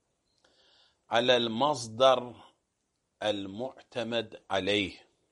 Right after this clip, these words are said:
يعني تعتمد على من؟ على المصدر، يعني على الخبر اللي يكون بطبيعة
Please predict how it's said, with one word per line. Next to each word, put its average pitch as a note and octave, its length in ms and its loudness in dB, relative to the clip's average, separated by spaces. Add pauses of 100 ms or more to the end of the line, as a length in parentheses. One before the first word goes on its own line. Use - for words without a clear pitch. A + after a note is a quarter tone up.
(580)
يعني E2+ 380 -14
تعتمد F2 640 -12
على G#2 420 -2
من؟ G2 280 -8 (1600)
على F2+ 200 -8
المصدر، A2 540 -4
يعني F#2+ 320 -8
على G#2+ 260 0
الخبر A2 580 4 (3250)
اللي F#2+ 280 -4
يكون D#3 400 0
بطبيعة A2+ 520 -2